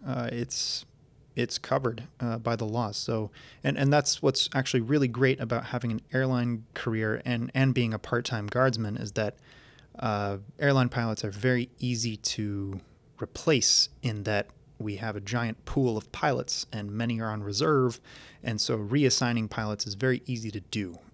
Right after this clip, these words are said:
If you have some career where you're a, a manager, uh, and you're working in I T or something where it's very hard to replace you when you leave for a two-week training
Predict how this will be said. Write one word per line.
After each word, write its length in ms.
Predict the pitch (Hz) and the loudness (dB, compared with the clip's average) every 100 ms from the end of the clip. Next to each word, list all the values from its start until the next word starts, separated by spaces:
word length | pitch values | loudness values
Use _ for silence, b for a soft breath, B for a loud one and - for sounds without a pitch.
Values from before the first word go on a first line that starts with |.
| - | -4
If 260 | 113 - | -4 -2
you 400 | 135 135 131 120 - B B B B B - | -2 2 2 0 -4 B B B B B -20
have 400 | - 131 123 110 | -4 2 2 0
some 280 | - 139 123 | 0 2 0
career 640 | - - 120 120 120 120 | 0 0 2 4 2 2
where 200 | 110 110 | 0 -2
you're 440 | 104 107 117 107 101 | -2 -2 -2 0 -2
a, 300 | 95 95 92 120 - | -4 -4 -6 -12 -12
a 60 | 98 | -8
manager, 880 | 98 135 127 123 131 123 107 104 98 | -2 0 2 4 2 2 -2 -6 -8
uh, 320 | 104 98 107 117 | -8 -6 -8 -6
and 300 | 104 101 95 | -6 -8 -8
you're 200 | 113 104 - 131 | -8 -8 -8 -2
working 320 | 123 - 117 | -2 0 -2
in 140 | 110 - | -2 -2
I 100 | 117 | -2
T 340 | - - 131 | 0 0 0
or 60 | 117 | 0
something 500 | - 113 - 117 113 | -2 -4 -2 -2 -2
where 200 | 104 101 B B B B | -2 -6 B B B B
it's 140 | 104 | 2
very 200 | 127 120 | 4 4
hard 200 | 123 120 | 4 2
to 60 | 113 | 2
replace 480 | 107 - 123 127 | -2 2 2 4
you 100 | 135 | 2
when 160 | 127 123 | 2 2
you 120 | 117 | 2
leave 300 | 110 117 147 | 2 0 -2
for 220 | - 151 | 0 2
a 60 | 139 | 2
two-week 400 | 135 151 147 139 | 0 0 0 -2
training 340 | - 151 156 | -4 -2 -2